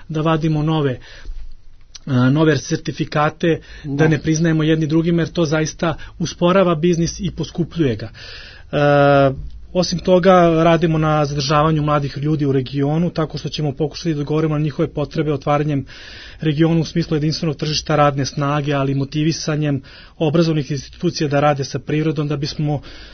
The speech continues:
Speaker 1: što više odgovorili na potrebe privrede i obezbedili z-, zaposlenost onima koji završe škole. E, tako da, a, b-, u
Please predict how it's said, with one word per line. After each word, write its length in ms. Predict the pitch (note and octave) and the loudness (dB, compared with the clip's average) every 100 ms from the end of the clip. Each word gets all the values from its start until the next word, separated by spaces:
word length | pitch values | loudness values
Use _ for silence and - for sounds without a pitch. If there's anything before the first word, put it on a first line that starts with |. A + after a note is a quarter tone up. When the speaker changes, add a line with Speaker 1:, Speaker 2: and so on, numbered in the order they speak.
| - | -18
Speaker 1:
što 220 | - F#3 | 2 4
više 260 | E3+ - D3+ | 4 2 -2
odgovorili 340 | D3+ D#3+ D#3+ | 2 2 2
na 60 | D3 | 0
potrebe 400 | E3 D3 D3 C#3 | -2 -4 -4 -4
privrede 400 | - E3 E3 D#3 | -2 0 0 -2
i 40 | |
obezbedili 480 | C#3+ C#3+ D3 D3+ D3 | -4 -6 -4 -4 -4
z-, 340 | C#3+ E3 D3 | -6 -4 -4
zaposlenost 800 | C#3 C#3+ D3+ - D#3 C#3+ - - | -2 -2 -4 -6 -4 -4 -6 -6
onima 360 | D3 C#3+ D3 C#3 | -4 -2 -2 -4
koji 200 | - D3 | -4 -4
završe 380 | C#3 C#3 C3 D3 | -2 -2 -4 -8
škole. 380 | - G3 C3 | -2 0 0
E, 1600 | G#2 - - - - - - - - - _ _ D3+ D3 D3 C#3 C3+ - - | -4 -16 -20 -20 -20 -20 -20 -20 -20 -20 _ _ -2 2 4 2 0 -6 -10
tako 300 | - F3 - | -4 -2 -2
da, 320 | E3+ F3+ E3+ E3+ | 0 4 4 0
a, 440 | E3 D#3+ D#3 D3+ D3+ - - | -2 0 0 0 -2 -4 -4
b-, 200 | - G3 F#3 E3 D#3 D#3 - | -8 -2 2 4 2 0 -8
u 220 | F3+ E3+ | -4 -2